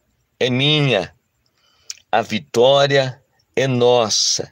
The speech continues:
pelo sangue de Jesus." Fala assim: "Agindo Deus, agindo Deus, quem impedirá na tua vida?" Quem? Ninguém.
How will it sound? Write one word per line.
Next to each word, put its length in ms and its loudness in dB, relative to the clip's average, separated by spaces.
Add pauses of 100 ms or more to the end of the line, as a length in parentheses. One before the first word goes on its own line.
(1000)
pelo 280 -2
sangue 720 0
de 200 -8
Jesus." 840 -6 (1160)
Fala 200 -4
assim: 260 -4
"Agindo 760 -2
Deus, 880 -2 (100)
agindo 720 -4
Deus, 760 -4 (340)
quem 380 -4 (1200)
impedirá 720 -2
na 120 -2
tua 220 -6
vida?" 420 -16 (640)
Quem? 360 -2 (1160)
Ninguém. 520 -2